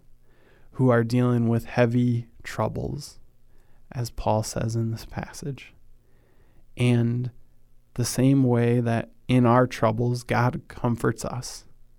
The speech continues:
which, think about that for a minute, in the same way,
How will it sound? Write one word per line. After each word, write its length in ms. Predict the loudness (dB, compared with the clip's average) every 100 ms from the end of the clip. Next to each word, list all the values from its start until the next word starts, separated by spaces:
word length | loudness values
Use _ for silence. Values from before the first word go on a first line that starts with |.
| -20 -20 -20 _ -20 _ -10 2
which, 340 | 2 2 -12 -18 -20 -20
think 260 | -2 2 2
about 280 | 2 2 2
that 200 | -2 -2
for 160 | -2
a 40 | 0
minute, 340 | 2 0 -2
in 240 | 0 2 2
the 80 |
same 400 | 2 0 2 4
way, 540 | 4 2 0 -4 -8